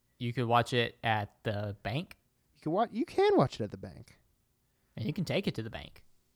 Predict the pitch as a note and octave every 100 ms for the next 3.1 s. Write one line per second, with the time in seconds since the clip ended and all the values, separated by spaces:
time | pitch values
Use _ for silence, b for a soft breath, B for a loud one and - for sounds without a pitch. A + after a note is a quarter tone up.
0 | _ _ - B B B - C#3+ C#3+ D3+
1 | D#3+ F3 - E3+ C3 C#3+ - - - _
2 | _ _ _ _ _ _ - A#2 B2+ F#3+